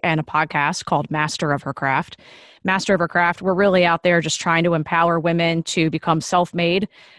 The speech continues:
so that they are really ready to hit the ground running no matter what it is they wanna do. We're really focused on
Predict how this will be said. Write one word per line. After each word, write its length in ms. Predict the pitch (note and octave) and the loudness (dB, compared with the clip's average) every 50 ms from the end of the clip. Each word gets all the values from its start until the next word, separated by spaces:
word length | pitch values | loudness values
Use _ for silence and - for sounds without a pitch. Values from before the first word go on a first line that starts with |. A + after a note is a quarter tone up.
| _ _ - | _ _ -2
so 140 | - G3+ | 0 2
that 180 | F#3 F3 E3+ - | 4 4 4 2
they 320 | - E3+ D#3+ D#3+ D#3+ D#3+ - - | 2 2 2 2 2 2 2 2
are 380 | D#3+ D#3 D#3+ D#3 D#3 D#3 - - | 2 2 4 2 2 0 0 -2
really 320 | F3 F#3 F#3 F3 F3 D#3+ | 0 0 2 2 2 2
ready 200 | D#3+ E3+ E3+ E3+ | 0 0 0 0
to 80 | D3 D#3 | -2 -2
hit 180 | D3 F3 - | -2 -2 -4
the 40 | E3 | -2
ground 340 | C#3 D#3+ D#3+ D#3 D#3 D#3 C#3+ | -2 0 2 2 2 2 2
running 300 | D#3 D#3 D#3+ D#3+ D#3+ D#3+ | 2 2 2 2 0 0
no 80 | D3+ | 0
matter 260 | D3 D#3 D3+ D3 C#3+ D3 | 0 0 0 0 0 -2
what 280 | C#3+ C#3+ D#3 F3 F3 | 0 0 0 2 2
it 100 | F3 D#3 | 2 2
is 200 | E3 D#3+ D3 C#3 | 0 0 0 -2
they 100 | E3 D3+ | -2 -2
wanna 240 | D3 C#3 D3 C#3+ C#3 | -2 -2 -2 -4 -4
do. 500 | C#3 - E3 E3 D#3+ D#3+ D#3+ D#3 D3+ - _ - - - - | -4 -2 0 0 2 2 2 0 -2 -4 _ -18 -18 -8 -4
We're 80 | E3 | -2
really 320 | E3+ D#3 F3+ F#3 E3+ F#3 E3 | 0 0 2 2 2 0 0
focused 540 | - - F#3 E3+ F3 - E3 D#3 - - E3+ | 0 0 0 2 2 0 -2 -4 -2 0 2
on 380 | D#3+ D#3+ D#3 D#3 D#3 D#3 D3 | 2 4 4 4 2 0 0